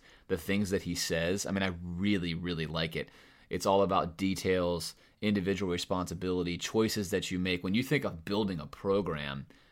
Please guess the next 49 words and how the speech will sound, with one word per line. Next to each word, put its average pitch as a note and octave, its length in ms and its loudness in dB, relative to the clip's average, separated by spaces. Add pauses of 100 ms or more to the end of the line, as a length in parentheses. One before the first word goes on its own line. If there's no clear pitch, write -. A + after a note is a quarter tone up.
I F2 60 -6
can't C3+ 220 2
think A#2 220 0
of E2 120 0
a E2 40 -6
guy D#2+ 500 4
who D#2+ 300 -6 (580)
is, E2 440 -2
is F#2 100 -2
articulating F#2 640 2
the E2 60 -4
things F#2 240 -6
that - 120 -6
I F2+ 140 6
would F#2+ 180 2
like E2+ 200 -2
to D#2+ 80 -8
see F#2 240 -2
that E2 160 -2
I D#2 80 -2
think E2+ 240 -6
lead F2 140 -2
to E2 60 -4
success. - 680 -2 (520)
And A2 140 2
he A2+ 80 2
even A#2 220 2
said G#2+ 240 2
so F#2 180 2
after G2+ 420 6
the E2 120 -4
bowl A2 240 4
game E2+ 180 0
when D2+ 80 -4
he D2+ 80 -4
talked E2 260 -2
about D#2 220 6
Jordan D#2+ 300 -4
Scarlett's D#2 420 -2
suspension E2+ 460 -2
and C#2+ 80 -6
he C#2+ 60 -6
talked D#2+ 260 -2
about D2+ 200 -4
choices E2+ 380 -2
that E2 180 -6
you - 80 -6
make. F2+ 320 -2
And D#2+ 140 -4